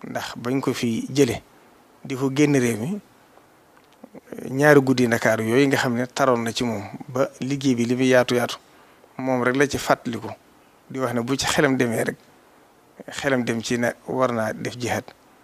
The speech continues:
waaye Rasulullahi sallallahu alayhi wa sallam dox diggam ak loolu.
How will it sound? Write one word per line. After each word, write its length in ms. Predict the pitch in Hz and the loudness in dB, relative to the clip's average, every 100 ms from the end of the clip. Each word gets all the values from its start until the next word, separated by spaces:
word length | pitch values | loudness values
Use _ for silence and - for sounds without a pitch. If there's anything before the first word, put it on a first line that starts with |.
| _ - | _ -14
waaye 220 | 120 107 | -8 -4
Rasulullahi 680 | 117 - 120 110 107 107 107 | -4 -4 -4 -4 -4 -4 -4
sallallahu 260 | - 117 120 | -4 -4 -6
alayhi 60 | - | -6
wa 40 | |
sallam 140 | 120 117 | -6 -6
dox 140 | 110 | -6
diggam 220 | 113 117 | -6 -8
ak 80 | 113 | -8
loolu. 180 | 104 92 | -8 -10